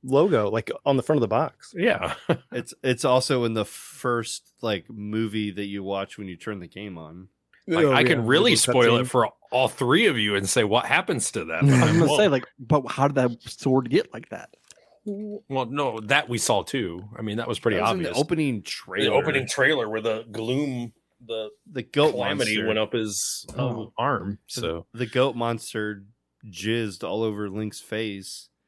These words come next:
Speaker 3: and took
Speaker 2: dehydrated Ganondorf just all over him.
Speaker 3: No, that was a goat monster. That wasn't
Speaker 2: That was a
Speaker 3: Ganondorf.
Speaker 2: goat one?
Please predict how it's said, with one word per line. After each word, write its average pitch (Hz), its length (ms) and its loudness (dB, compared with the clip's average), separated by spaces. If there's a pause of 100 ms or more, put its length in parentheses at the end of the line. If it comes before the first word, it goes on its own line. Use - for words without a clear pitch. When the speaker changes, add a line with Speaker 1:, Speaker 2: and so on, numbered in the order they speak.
(240)
Speaker 3:
and 92 220 -8
took 107 140 0
Speaker 2:
dehydrated 110 560 4
Ganondorf 104 840 0
just - 200 -12 (640)
all 98 220 -8
over 107 220 -8
him. 104 140 -14 (540)
Speaker 3:
No, 117 160 -8
that 104 120 -6
was 104 200 -8
a 92 100 -10
goat 90 300 -10
monster. 85 480 -14
That 101 140 -10
wasn't 90 280 -12
Speaker 2:
That 98 80 -2
was 85 120 -4
a 85 40 -8
Speaker 3:
Ganondorf. - 40 -14
Speaker 2:
goat 95 180 -2
one? 104 220 -6